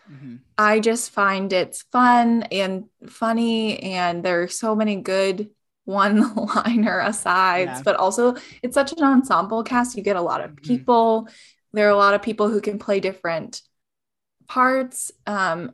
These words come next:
Speaker 2: and it is controversial, but probably less so modern day than a lot of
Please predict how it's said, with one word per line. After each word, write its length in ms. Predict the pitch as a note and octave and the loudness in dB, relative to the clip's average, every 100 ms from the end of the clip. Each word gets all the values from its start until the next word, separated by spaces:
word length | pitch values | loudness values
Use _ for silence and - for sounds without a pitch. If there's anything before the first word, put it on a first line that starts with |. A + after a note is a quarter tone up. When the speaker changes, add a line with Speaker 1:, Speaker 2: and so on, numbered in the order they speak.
| _ - | _ -2
Speaker 2:
and 280 | G3 G3+ - | 0 0 -2
it 240 | G#3 - - | -4 -6 -4
is 180 | A#3 A#3 | -2 -2
controversial, 680 | - B3+ A#3 A3 G3+ G#3 A3+ | -4 -2 0 0 -2 -2 -4
but 160 | G#3+ G3 | -6 -6
probably 420 | F#3 F3+ G3 F#3 | -4 -4 -2 0
less 340 | E3 F3+ - | 0 -2 -4
so 320 | - E3+ F3+ G#3+ | -2 0 0 0
modern 420 | F3+ E3+ F#3 F#3 | -2 -2 -4 -4
day 160 | D#3+ | -4
than 200 | E3+ E3+ | -2 -2
a 100 | D#3+ | -2
lot 140 | D#3 D#3 | 0 0
of 160 | D#3+ | -2